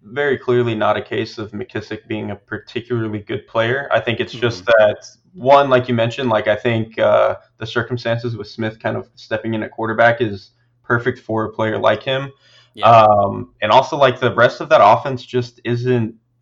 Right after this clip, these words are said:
Speaker 1: particularly talented. And if, like, at some point, somebody has to get these, these touches, right? And McKissic, um, I think is, you know, has enough versatility that a lot of those touches are gonna kinda be funneled into him. So, um,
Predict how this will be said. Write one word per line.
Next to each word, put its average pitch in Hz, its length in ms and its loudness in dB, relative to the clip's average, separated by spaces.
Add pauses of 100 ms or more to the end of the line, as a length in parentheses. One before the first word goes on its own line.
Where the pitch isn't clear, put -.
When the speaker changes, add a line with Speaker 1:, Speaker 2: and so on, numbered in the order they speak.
(140)
Speaker 1:
particularly 123 840 -6
talented. 120 520 0
And 104 140 -4
if, 110 220 -6
like, 110 200 2
at 139 160 2
some 190 240 0
point, 123 220 -4
somebody 131 480 0
has 101 240 -2
to 104 80 -12
get 98 220 -6
these, 107 320 -12 (320)
these 107 160 -8
touches, 107 400 -2
right? 123 260 4
And 107 160 -4
McKissic, 120 540 -4 (120)
um, 101 420 6 (260)
I 104 60 -2
think 120 200 -4
is, 101 320 -6
you 104 80 -6
know, 104 60 0
has 117 180 0
enough 110 260 0
versatility 110 680 -4
that 104 220 -6 (280)
a - 80 -10
lot 98 180 0
of 107 60 -6
those 110 160 -6
touches 107 320 -6
are - 60 -10
gonna 104 240 -8 (180)
kinda 143 300 0
be 110 140 -6
funneled 107 340 -4
into 104 220 -12
him. 107 240 -4
So, 104 360 -4 (460)
um, 104 540 4